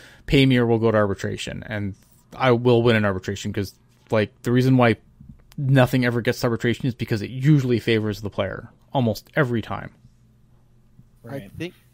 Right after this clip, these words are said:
Speaker 3: I think the interesting thing, I, I'm pretty sure it was a tweet from Jerk, and I, I don't have it in front of me. I think Jerk was the one who put it.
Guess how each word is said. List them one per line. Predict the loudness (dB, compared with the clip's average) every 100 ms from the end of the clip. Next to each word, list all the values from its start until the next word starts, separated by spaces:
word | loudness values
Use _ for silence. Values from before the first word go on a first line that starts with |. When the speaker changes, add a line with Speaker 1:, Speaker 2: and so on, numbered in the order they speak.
| -12
Speaker 3:
I | -10
think | -10 -10
the | -12 -10
interesting | -12 -10 -14 -12 -14
thing, | -12 -10 -10 -12 _ -18
I, | -18 _ -20
I'm | -20 -20
pretty | -14 -12 -10 -12
sure | -14 -12 -10 -10 -10 -14 _ _
it | -18 -16
was | -14 -16
a | -18
tweet | -18 -14 -14 -14
from | -16 -16
Jerk, | -16 -14 -14 -14 -18
and | -12
I, | -10 -10 -12
I |
don't | -12 -14
have | -14 -14
it | -14
in | -18
front | -18 -18 -16
of | -16
me. | -16
I | -16 -16
think | -18 -20
Jerk | -18 -16 -14
was | -18 -20
the |
one | -20 -18
who | -20
put | -18 -18
it. | -18